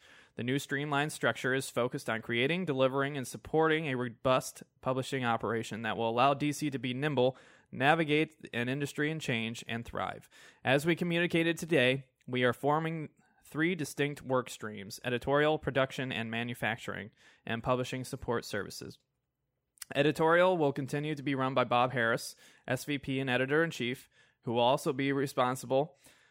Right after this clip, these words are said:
for new initiatives in global publishing, editorial scheduling, and art direction. How about this for editorial, uh, scheduling? Let's commission books,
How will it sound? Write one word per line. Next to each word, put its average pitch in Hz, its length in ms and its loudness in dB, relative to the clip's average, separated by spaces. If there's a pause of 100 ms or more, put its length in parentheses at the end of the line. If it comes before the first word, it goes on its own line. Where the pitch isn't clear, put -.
(100)
for 135 240 4
new 127 200 2
initiatives 127 520 0
in 117 120 -6
global 117 320 -2
publishing, 123 720 -2
editorial 139 680 2
scheduling, 123 640 0 (240)
and 117 200 0
art 127 240 0
direction. 98 580 -6 (840)
How 151 120 0
about 160 260 2
this 139 160 -2
for 104 160 -8
editorial, 90 640 -8 (240)
uh, 104 280 -2 (120)
scheduling? 107 480 -6 (500)
Let's 170 320 0
commission 170 600 -4
books, - 640 -2